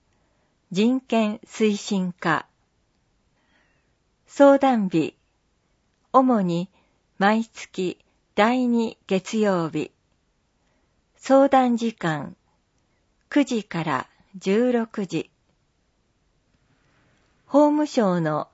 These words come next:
人権相談。一、みんなの人権百当番。電話、零五七零、零零三、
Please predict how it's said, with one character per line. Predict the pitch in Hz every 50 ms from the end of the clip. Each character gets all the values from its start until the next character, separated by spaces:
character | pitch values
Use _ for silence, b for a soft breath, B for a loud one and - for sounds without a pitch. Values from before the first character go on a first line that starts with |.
| _ _ _ _ _
人 | - 202 220 233 233
権 | - - 226 220 214 202
相 | - - 214 196 180 165
談。 | 151 156 151 135 - - - _ _ _ _ _ _ _ _ _ _ _ _ _ _ _ _ _ _ _ _ _ _ _ _ _ _ _ _ _ _ _ _ _ _ _ _ _ _ _ _ -
一、 | 202 180 - _ - - 220 208 - - _ _ _ _ _ _ _ _ _ _ _ _ _ _ _ _ _ _ _ _ _ _ _ _
み | - 202 226 262
ん | 294 302
な | 311 311 294
の | 254 226 196 180
人 | - 180 180 180 185 175
権 | - - 190 180 170 170 170 - -
百 | - - - 185 180 - -
当 | - - 277 269 247 214 185
番。 | 185 165 151 147 - - _ _ _ _ _ _ _ _ _ _ _ _ _ _ _ _ _ _ _ _ _ _ _ _ _ _ _ -
電 | 196 202 208 208 202 196
話、 | 180 185 175 160 - - _ _ _ _ _ _ _ _ _ _ _ _ _ _ _ _ -
零 | 180 208 214 240 254 254 254 - - _ _ -
五 | 233 254 247 214 196 175 - - - _ _ _ _
七 | 180 190 202 196 214 208 202 196 - -
零、 | 175 196 208 196 180 160 143 - _ _ _ _ _ _ _ _ _ _ _ _ _ _ _ _ -
零 | 208 214 233 247 254 240 - - _ _
零 | - 240 233 214 185 165 - -
三、 | - - - - 202 185 185 180 170 165